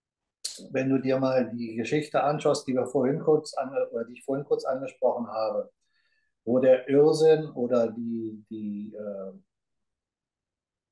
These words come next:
das Narrativ, die Menschen so weit in den Abgrund zu stürzen, um sie dann wieder mit einer neuen Strategie, äh, in, in, in das scheinbare bessere Leben zu führen. Das haben wir hier jetzt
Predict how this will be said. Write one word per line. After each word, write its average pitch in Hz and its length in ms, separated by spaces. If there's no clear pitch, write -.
das 110 180
Narrativ, 120 680
die 127 120
Menschen 123 500
so 127 260
weit 143 240
in 123 100
den - 100
Abgrund - 420
zu 139 120
stürzen, - 560
um 120 140
sie 117 160
dann 127 260
wieder 135 280
mit 127 180
einer 120 560
neuen 127 440
Strategie, 131 880
äh, 123 500
in, 120 220
in, 123 460
in 139 200
das 120 140
scheinbare 117 960
bessere 139 420
Leben 143 280
zu - 220
führen. 156 540
Das 120 320
haben 139 280
wir 143 140
hier 147 400
jetzt 147 400